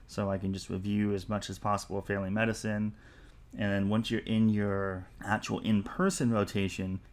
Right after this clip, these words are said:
if you can do Cubing questions from UWorld, then great.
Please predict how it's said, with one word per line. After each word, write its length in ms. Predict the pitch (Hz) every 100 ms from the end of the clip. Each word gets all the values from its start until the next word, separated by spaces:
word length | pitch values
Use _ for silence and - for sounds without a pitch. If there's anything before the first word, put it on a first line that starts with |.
| -
if 100 | 107
you 80 | 104
can 140 | 107
do 260 | 110 107 - - - -
Cubing 440 | - 196 190 170 -
questions 600 | 180 160 - 175 165 160
from 180 | - 143
UWorld, 460 | 147 139 135 135
then 180 | 123 120
great. 340 | 127 151 156